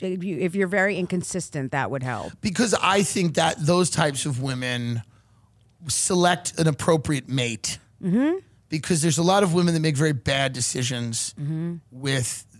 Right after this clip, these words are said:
Speaker 2: who they choose to spend their lives with.
Speaker 1: Yeah.
Speaker 2: And I think I would like my daughter to be kind of really evaluate a guy on a bunch of different levels and go,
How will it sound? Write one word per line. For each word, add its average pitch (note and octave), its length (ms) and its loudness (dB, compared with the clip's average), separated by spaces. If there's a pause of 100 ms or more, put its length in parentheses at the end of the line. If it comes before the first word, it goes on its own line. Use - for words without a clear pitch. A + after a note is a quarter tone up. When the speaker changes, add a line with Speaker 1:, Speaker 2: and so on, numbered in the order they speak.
(140)
Speaker 2:
who D3 160 0
they B2+ 160 -2
choose B2+ 380 -2
to - 80 -4
spend B2 240 -4
their A#2 120 -4
lives A2 440 -2
with. - 340 -16 (140)
Speaker 1:
Yeah. D3 280 -2 (140)
Speaker 2:
And C3 140 0
I C3 120 0
think C#3+ 440 -2
I C#3+ 100 4
would D3+ 160 2
like C#3 240 0
my C3 200 0
daughter B2 420 -2
to A2+ 200 -8
be B2 200 -6
kind B2+ 240 -4
of B2 100 -4
really C#3+ 240 0
evaluate A#2+ 720 -2
a A2+ 60 -8
guy A2+ 580 -2
on A2+ 100 -2
a A2 40 -6
bunch G#2+ 260 -6
of A#2 80 -12
different A2+ 320 -8
levels A2 440 -4
and A2 180 -8
go, G#2 500 -4